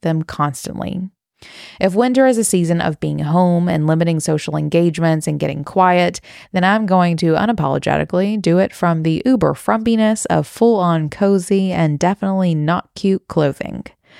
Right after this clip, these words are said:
The goal is not to be seen. It's to be warm.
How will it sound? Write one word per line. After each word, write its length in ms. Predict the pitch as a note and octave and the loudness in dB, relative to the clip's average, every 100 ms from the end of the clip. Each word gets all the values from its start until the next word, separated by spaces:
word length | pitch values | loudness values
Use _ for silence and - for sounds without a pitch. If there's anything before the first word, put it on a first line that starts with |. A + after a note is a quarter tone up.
| - - - | -20 -20 -4
The 80 | G3+ | 0
goal 160 | G#3 G3 | 2 2
is 100 | F3 | 2
not 160 | D#3 | -2
to 60 | - | -2
be 100 | D3+ | -6
seen. 360 | - - F#3+ F#3+ _ - | -6 -8 -10 -12 _ -6
It's 160 | - | -6
to 80 | - | -4
be 140 | D#3 - | -8 -6
warm. 260 | - - | -10 -12